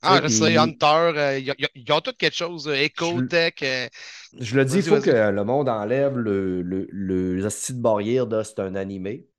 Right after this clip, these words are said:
Speaker 2: C'est assis, tu
Speaker 1: Ouais.
Speaker 2: l'écoutes pour l'histoire, pour ce que c'est, puis à un moment donné, tu y penses plus que c'est un animé.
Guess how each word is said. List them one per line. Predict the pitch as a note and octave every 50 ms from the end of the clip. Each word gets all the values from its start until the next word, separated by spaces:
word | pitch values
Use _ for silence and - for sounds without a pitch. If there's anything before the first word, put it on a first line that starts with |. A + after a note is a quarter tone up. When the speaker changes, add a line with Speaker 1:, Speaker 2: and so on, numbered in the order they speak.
| _ _ _ _ -
Speaker 2:
C'est | - A2
assis, | G#2+ G#2 - D3+ D#3+ D3
tu | - C3+
Speaker 1:
Ouais. | C#3 D3
Speaker 2:
l'écoutes | G#2 - D3+ D#3 D3+ -
pour | - C#3 C3+ C3+
l'histoire, | B2+ A#2+ A2+ A2 - - A#2+ A2+ A#2 B2 A#2+ -
pour | - A2
ce | - -
que | - G#2
c'est, | F2 - D#3
puis | D3 D3+
à | B2+
un |
moment | A#2 A#2+ B2 B2
donné, | A#2+ A#2+ A#2 B2+ D3+ D#3+ -
tu | - - - A2+ G2+
y | G2 F2+
penses | - A2+ G2+ F#2 -
plus | - B2 G#2+
que | - -
c'est | G2+
un | F#2 F2+
animé. | F2+ F2 E2+ E2 F#2 G#2 G#2